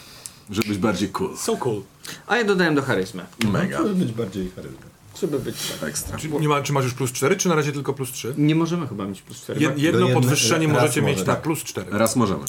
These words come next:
Speaker 3: Okej.
Speaker 4: Więc jeżeli
Speaker 1: Też
Speaker 4: chcesz sobie coś rozwinąć na plus cztery, to raz
Speaker 1: Też
Speaker 3: Nie, nie,
Speaker 1: się
Speaker 3: nie.
Speaker 1: zastanawiałem,
Speaker 2: Dobrze.
Speaker 1: ale nie.
Speaker 3: Plus, plus dwa to jest, y,
Speaker 1: Jest dużo.
Speaker 3: i się przyda. Dobra.
Speaker 1: No, tak.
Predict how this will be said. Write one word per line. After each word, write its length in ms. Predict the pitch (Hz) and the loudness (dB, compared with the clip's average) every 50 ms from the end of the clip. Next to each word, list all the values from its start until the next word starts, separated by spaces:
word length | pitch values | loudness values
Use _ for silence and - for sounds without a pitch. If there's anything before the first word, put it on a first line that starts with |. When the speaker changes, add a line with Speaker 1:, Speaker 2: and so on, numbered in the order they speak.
| - - - _ _ | -12 -14 -20 _ _
Speaker 3:
Okej. 300 | - - - 131 - - - - | -4 0 0 0 0 0 -4 -6
Speaker 4:
Więc 200 | 110 110 107 - | -6 -6 -4 -4
jeżeli 180 | 113 110 117 131 | -2 0 2 2
Speaker 1:
Też 120 | 175 175 | 2 2
Speaker 4:
chcesz 100 | 147 123 | 0 -2
sobie 200 | - 139 120 113 | 0 0 -2 0
coś 180 | - 123 120 123 | -2 -2 -2 -2
rozwinąć 460 | 120 113 107 113 117 107 101 98 - | -2 -2 -2 -2 -2 -2 -4 -4 -8
na 80 | 110 | -10
plus 180 | 95 - 107 - | -10 -8 -10 -12
cztery, 260 | - - 135 135 131 | -10 -12 -10 -10 -8
to 100 | - 107 | -8 -8
raz 200 | 92 95 92 - | -6 -6 -8 -2
Speaker 1:
Też 140 | - 131 127 131 | 2 4 4 6
Speaker 3:
Nie, 60 | 143 | 6
nie, 60 | 143 147 | 4 4
Speaker 1:
się 60 | 135 | 4
Speaker 3:
nie. 60 | 101 | 2
Speaker 1:
zastanawiałem, 580 | 101 101 92 - 98 87 82 80 76 69 69 67 | 2 0 -2 -2 -2 -2 -2 -2 -4 -6 -6 -6
Speaker 2:
Dobrze. 260 | - 85 87 87 82 | -6 -4 -4 -2 -4
Speaker 1:
ale 100 | 80 78 78 - - - - | -4 -6 -10 -14 -20 -20 -16
nie. 140 | - - - | -12 -10 -6
Speaker 3:
Plus, 200 | 80 156 - 123 120 | -2 -2 -2 -2 -2
plus 280 | - - 208 196 165 | -4 -4 -4 -4 -4
dwa 200 | 143 143 143 131 | 0 0 0 0
to 120 | 123 - 110 | 0 -2 -4
jest, 380 | 104 92 92 - - - - | -4 -4 -6 -10 -14 -14 -10
y, 40 | - - - 50 - - - - _ - - - | -8 -8 -8 -8 -12 -16 -20 -20 _ -20 -12 -10
Speaker 1:
Jest 100 | 107 87 | -4 -4
dużo. 220 | 90 78 76 76 62 - - - _ - - - - _ - - - - - | -2 -2 -4 -6 -10 -12 -18 -20 _ -20 -20 -20 -20 _ -20 -18 -10 -2 0
Speaker 3:
i 60 | 185 | 2
się 140 | - 185 165 | 2 2 2
przyda. 360 | - - - - - 98 - - - - - - | 2 -2 -2 -4 -4 -6 -10 -10 -12 -16 -6 -2
Dobra. 260 | 185 196 - - - 190 | -2 0 0 0 0 0
Speaker 1:
No, 120 | 220 247 | -2 -2
tak. 60 | - | -4